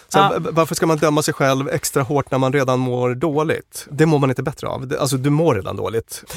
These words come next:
Speaker 1: Så att jag tänkte att, eh, nu i resten av det här avsnittet ska
Speaker 2: Mm.
Speaker 1: jag bara, liksom, droppa några metoder
Speaker 2: Ja.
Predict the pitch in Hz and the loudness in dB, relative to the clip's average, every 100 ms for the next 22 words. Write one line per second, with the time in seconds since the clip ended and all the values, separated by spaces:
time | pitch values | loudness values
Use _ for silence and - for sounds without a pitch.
0 | 151 196 - 185 190 220 165 - - - | 0 0 4 2 4 4 2 0 -8 -10
1 | - 196 196 220 202 135 - 123 117 139 | -8 2 4 4 4 2 2 2 4 4
2 | 123 - 113 101 - 123 120 123 131 120 | 2 2 0 -2 2 4 6 4 4 4
3 | 110 113 120 - - 131 120 170 165 202 | 4 4 2 -6 -6 -4 -2 0 2 2
4 | - - _ - 139 98 110 123 - 190 | 0 -6 _ 2 2 2 0 0 2 0
5 | 175 123 104 104 233 | 0 -4 0 2 4